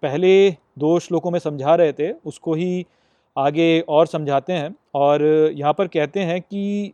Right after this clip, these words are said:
वो जो अज्ञान है जिसके द्वारा हम ये सोचते हैं कि जो शक्ति इस संपूर्ण सृष्टि के पीछे है वो अन्यायपूर्ण हमें प्रतीत होती है, उस अज्ञान को हम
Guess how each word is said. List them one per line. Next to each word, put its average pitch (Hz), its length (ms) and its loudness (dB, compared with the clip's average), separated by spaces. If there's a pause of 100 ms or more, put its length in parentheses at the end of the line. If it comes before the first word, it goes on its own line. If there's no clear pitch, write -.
वो 147 440 2
जो 214 140 2
अज्ञान 160 520 0
है 160 120 -4
जिसके 147 280 -8
द्वारा 151 240 0
हम 147 140 -6
ये 151 160 -2
सोचते 147 380 -8
हैं 139 140 -8
कि 147 540 -8
जो 147 160 -8
शक्ति 151 580 -8 (580)
इस 151 240 -6
संपूर्ण 151 680 0
सृष्टि 160 360 -8
के 160 120 -4
पीछे 156 340 -2
है 143 220 -2
वो 147 480 0
अन्यायपूर्ण 151 800 -2
हमें 165 340 -4
प्रतीत 165 420 -6
होती 160 260 -2
है, 147 160 0 (720)
उस 208 220 -2 (180)
अज्ञान 170 580 0
को 190 500 2 (420)
हम 180 360 2